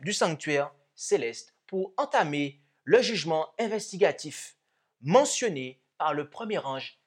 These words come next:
d'Apocalypse quatorze. Rendons-nous maintenant à Apocalypse quatorze et lisons ce verset que, ces versets,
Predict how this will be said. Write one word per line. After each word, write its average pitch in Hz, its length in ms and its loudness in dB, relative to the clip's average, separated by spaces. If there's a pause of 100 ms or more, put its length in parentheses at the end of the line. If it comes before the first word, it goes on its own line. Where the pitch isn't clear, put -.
(100)
d'Apocalypse 175 800 0 (180)
quatorze. 147 1040 -2 (1000)
Rendons-nous 269 300 2
maintenant 185 280 6
à 165 80 2
Apocalypse 143 420 -2
quatorze 139 760 2 (1700)
et 190 340 0 (2250)
lisons 139 500 -4 (200)
ce - 240 -12
verset 139 680 0
que, 139 300 -4 (480)
ces - 180 -2
versets, 147 460 -6